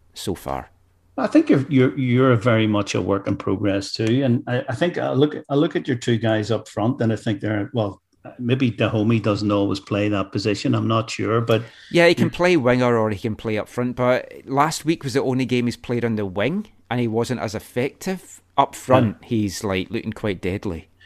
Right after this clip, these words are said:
Speaker 2: Yeah, they both looked a handful today. And, you know, I, y-, you were talking earlier about, uh, Cavallini and, you know, picking up the yellow cards. I,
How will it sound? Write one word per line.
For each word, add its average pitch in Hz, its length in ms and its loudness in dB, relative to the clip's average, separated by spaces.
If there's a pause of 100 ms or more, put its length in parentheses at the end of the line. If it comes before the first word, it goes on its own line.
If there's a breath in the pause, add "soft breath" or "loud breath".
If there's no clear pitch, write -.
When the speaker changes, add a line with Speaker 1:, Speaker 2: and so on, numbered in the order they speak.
(300 soft breath)
Speaker 2:
Yeah, 185 140 6
they 190 100 6
both 240 260 2
looked 151 220 6
a 127 40 2
handful 127 440 0
today. 123 480 4
And, 127 420 4
you 135 80 0
know, 127 360 4
I, 127 80 -6 (260)
y-, 147 240 -6
you 143 120 2
were 143 120 2
talking 151 400 4
earlier 117 420 2
about, 113 400 0 (160)
uh, 110 300 -4
Cavallini 117 640 4
and, 117 240 4 (480 soft breath)
you 120 80 0
know, 117 180 4
picking 117 360 0
up 117 100 2
the 113 80 -2
yellow 110 260 0
cards. 135 440 0
I, - 160 -8